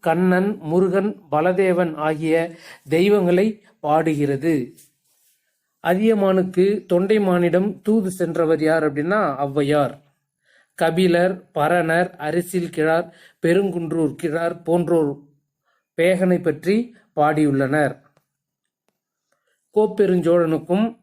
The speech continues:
அவன் மகனுக்கும் ஏற்பட்ட பகையை போக்க பாடியவர்தான் புல்லாற்றூர் எயிற்றியனார். கோப்பெருஞ்சோழனின் நண்பர் பெயர் பிசிராந்தையார். சோழன் கிள்ளிவளவனால் பாராட்டப்பட்ட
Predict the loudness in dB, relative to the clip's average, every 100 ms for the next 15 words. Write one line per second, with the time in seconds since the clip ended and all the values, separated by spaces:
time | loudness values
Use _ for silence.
0 | _ -2 -2 -2 -4 -2 0 2 0 -2
1 | -4 -6 -4 -2 0 -2 -4 -2 -2 -2
2 | -2 2 2 0 -4 -14 _ _ 0 0
3 | 2 0 2 0 -2 0 2 2 2 2
4 | 0 0 -2 -2 -10 _ _ -6 0 2
5 | 0 -2 -2 0 -2 -6 -2 -2 -4 -4
6 | -2 0 0 -2 -6 _ _ _ _ _
7 | _ _ _ -4 -2 2 2 2 2 2
8 | 2 0 -2 -4 -4 -2 0 -2 0 0
9 | 0 -2 -6 -14 -8 -2 0 0 -2 -2
10 | -2 -4 -12 _ _ _ _ _ _ _
11 | _ -2 0 2 2 0 -4 -8 -2 0
12 | 2 2 2 2 0 -2 0 0 0 -2
13 | -4 -6 -4 -4 -4